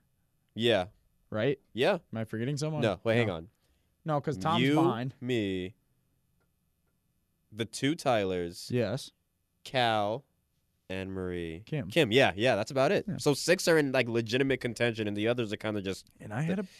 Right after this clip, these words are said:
Speaker 2: pretty
Speaker 1: No,
Speaker 2: damn good
Speaker 1: no,
Speaker 2: week.
Speaker 1: no. Isn't, I don't think little, I don't think little Tyler's in
Speaker 2: Did
Speaker 1: contention.
Speaker 2: he miss a week?
Speaker 1: I think
Speaker 2: Someone
Speaker 1: he
Speaker 2: else,
Speaker 1: missed,
Speaker 2: you're, you're right.
Speaker 1: he missed
Speaker 2: Someone
Speaker 1: a
Speaker 2: else
Speaker 1: week,
Speaker 2: did
Speaker 1: so I
Speaker 2: miss a
Speaker 1: think it's
Speaker 2: week.
Speaker 1: between the six of us.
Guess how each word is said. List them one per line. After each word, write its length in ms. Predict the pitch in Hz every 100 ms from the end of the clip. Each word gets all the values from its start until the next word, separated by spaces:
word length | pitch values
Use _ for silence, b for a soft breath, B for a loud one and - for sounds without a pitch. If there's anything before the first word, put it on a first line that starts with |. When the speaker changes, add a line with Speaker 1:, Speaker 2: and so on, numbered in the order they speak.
| -
Speaker 2:
pretty 200 | - 196
Speaker 1:
No, 260 | 190 151 143
Speaker 2:
damn 40 | -
good 60 |
Speaker 1:
no, 300 | 180 151 151 190
Speaker 2:
week. 80 |
Speaker 1:
no. 220 | 190 151 151
Isn't, 320 | 185 202 - _ _ -
I 80 | 226
don't 140 | 247
think 120 | 254
little, 280 | 175 156 131
I 80 | -
don't 120 | 311
think 120 | 247 139
little 200 | 127 113
Tyler's 380 | 120 110 101 101
in 80 |
Speaker 2:
Did 60 | 135
Speaker 1:
contention. 180 | 143 180
Speaker 2:
he 40 | 104
miss 120 | -
a 60 |
week? 200 | 226 233
Speaker 1:
I 40 | -
think 80 | -
Speaker 2:
Someone 280 | 214 240 196
Speaker 1:
he 40 |
Speaker 2:
else, 140 | 175
Speaker 1:
missed, 140 | 233 143
Speaker 2:
you're, 160 | 160
you're 220 | 107 156 147
right. 120 | 123
Speaker 1:
he 60 |
missed 160 | 104 170
Speaker 2:
Someone 100 | 156
Speaker 1:
a 40 | 131
Speaker 2:
else 40 |
Speaker 1:
week, 80 | 104
Speaker 2:
did 40 | -
Speaker 1:
so 60 |
I 40 | 151
Speaker 2:
miss 80 | -
a 20 |
Speaker 1:
think 120 | 185
it's 140 | 170
Speaker 2:
week. 60 | 160
Speaker 1:
between 260 | 165 175 160
the 80 |
six 380 | - - 196 -
of 100 | 82
us. 440 | 50 - - -